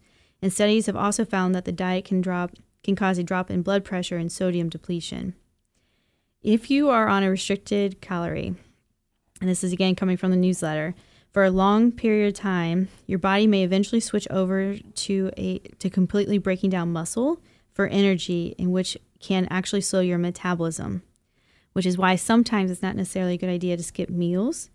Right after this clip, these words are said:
So some people might say that headaches are a sign of detoxing, but in most cases, it's because you're hungry.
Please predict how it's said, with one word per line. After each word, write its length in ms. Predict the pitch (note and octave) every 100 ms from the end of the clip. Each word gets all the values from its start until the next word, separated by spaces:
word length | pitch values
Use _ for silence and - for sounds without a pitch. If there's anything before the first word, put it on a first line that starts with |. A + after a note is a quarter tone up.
| _ _ _ _
So 140 | - G3
some 200 | A3+ B3
people 220 | B3+ A3
might 300 | G3+ G3 G3
say 160 | - F#3+
that 200 | F3+ F#3
headaches 420 | G3 F#3+ F#3+ F#3
are 80 | F3+
a 40 |
sign 220 | - F3+
of 80 | E3+
detoxing, 880 | - A#3+ A#3+ A3 G#3+ - G#3 G3+ G3
but 200 | F#3+ F#3
in 100 | F#3
most 240 | F#3 F#3 -
cases, 420 | F#3+ F3+ F3+ -
it's 160 | -
because 380 | - - - E3
you're 100 | D#3
hungry. 540 | D3+ - E3 F3 B3+